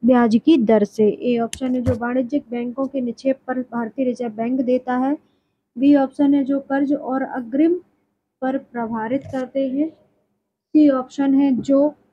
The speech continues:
बंद पत्रों पर देय होता है, डी ऑप्शन है जिसे भारतीय रिजर्व बैंक विनिमय पत्रों द्वारा बट्टागत करते हैं।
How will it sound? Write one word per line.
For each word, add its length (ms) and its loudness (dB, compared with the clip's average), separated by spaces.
बंद 380 6
पत्रों 360 0
पर 200 0
देय 340 4
होता 480 4
है, 260 6
डी 280 6
ऑप्शन 380 2
है 120 4
जिसे 280 0
भारतीय 520 2
रिजर्व 340 2
बैंक 320 0
विनिमय 380 2
पत्रों 440 -4
द्वारा 300 2
बट्टागत 640 0
करते 380 -2
हैं। 240 0